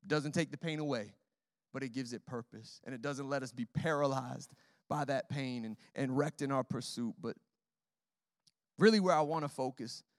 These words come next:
the rest of our time. Those are the first two, but I believe this third one applies to most of us here tonight at different seasons,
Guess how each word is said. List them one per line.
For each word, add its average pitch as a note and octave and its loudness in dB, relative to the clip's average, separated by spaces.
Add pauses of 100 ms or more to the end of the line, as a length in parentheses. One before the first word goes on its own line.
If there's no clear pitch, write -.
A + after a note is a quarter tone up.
(280)
the A#2+ -6
rest C3 -6
of A#2 -4
our A2+ 0
time. A2 -10
Those D3 -4
are C#3 -10
the C3 -6
first A2+ -8
two, A#2+ -10
but G#2+ -6
I A#2+ -4
believe C#3 -4
this B2 -8
third B2+ -4
one A#2+ -6
applies G#2+ -4
to - -12 (320)
most C3 -6
of A#2+ -6
us - -10
here B2+ -2
tonight A2 -6
at G#2+ -8 (540)
different D3 -6
seasons, C#3 -8